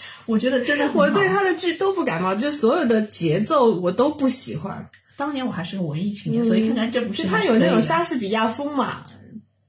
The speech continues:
Speaker 1: 可以的。有一
Speaker 2: 当年是非常风行的，但是我看的我就觉得尴尬的抠脚趾。
Speaker 1: 长得比较快。
Speaker 2: <laughs> 然后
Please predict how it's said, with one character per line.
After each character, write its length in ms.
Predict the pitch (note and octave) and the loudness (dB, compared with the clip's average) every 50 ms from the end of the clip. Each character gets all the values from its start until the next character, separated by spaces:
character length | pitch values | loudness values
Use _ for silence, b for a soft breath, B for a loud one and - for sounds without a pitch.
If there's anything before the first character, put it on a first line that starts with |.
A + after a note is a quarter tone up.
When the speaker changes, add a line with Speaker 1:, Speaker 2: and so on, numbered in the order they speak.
| _ _ _ _ _ _ _ _ | _ _ _ _ _ _ _ _
Speaker 1:
可 60 | - G3 | -4 0
以 20 | |
的。 0 | |
有 40 | F#3+ | 2
一 20 | |
Speaker 2:
当 180 | A#3+ D#4+ D#4 - | 2 2 4 2
年 180 | - A#3 B3 | 2 2 2
是 160 | C#4 - D4+ C#4 | 0 0 -2 -2
非 220 | C#4+ - E4 E4 | -2 -2 -2 0
常 180 | C4+ C4 A#3 B3 | 2 2 2 2
风 240 | A#3+ D#4+ D#4 D#4 | 2 2 0 0
行 240 | E4 D#4+ - F#3 F3 | 0 0 0 -2 -2
的， 120 | F3 F3+ G3 | -2 -2 0
但 160 | B3 D#4 E4 | 0 2 2
是 80 | E4 | 4
我 180 | D4 C4 G#3+ G#3 | 4 4 4 4
看 240 | G#3 - - G4 D#4+ | 2 0 0 0 2
的 80 | D4+ | 2
我 80 | C4 C4 | 2 2
就 140 | B3+ G4 F#4+ | 2 2 2
觉 80 | E4+ | 2
得 80 | E4+ F4+ | 0 0
尴 260 | D#4 - G4 F#4 F#4 | 0 0 0 0 0
尬 180 | F#4+ G4 E4+ D#4 | 0 0 0 2
的 140 | D4 C#4+ C#4 | 2 0 0
抠 260 | C4 - - F#4+ F#4 | -2 0 2 2 2
脚 240 | - D4 A3+ B3 C#4 | 4 4 4 2 2
趾。 320 | B3 A3+ G3+ G3+ G3 G#3 B B B B B B B B B B B B B B B B B B _ _ _ - - G#3 - | 2 0 -2 -4 -4 -6 B B B B B B B B B B B B B B B B B B _ _ _ -8 -6 -4 -2
Speaker 1:
长 180 | - G#3+ F#3 | 0 0 0
得 60 | G3 G#3+ | 0 0
比 100 | - G#3+ | 0 0
较 160 | - B3 A3 | -2 -2 0
快。 260 | - - - - - - - - - - D5+ - - D#5 D5 C#5+ - - E5+ C#5+ | -2 -2 -2 -2 -2 -2 -4 -4 -2 0 0 2 2 2 0 0 -2 -6 -4 -4
Speaker 2:
<laughs> 680 | C5+ C5 B4+ A#4 - B4 B4+ B4+ A#4+ A4+ G#4+ G#4 G4 - | -4 -4 -6 -8 -6 -6 -4 -4 -4 -4 -4 -6 -8 -6
然 160 | - D4 D#4 | -4 0 2
后 380 | E4+ E4 D#4+ D4+ C#4+ C#4+ C#4 | 2 4 4 4 2 0 -2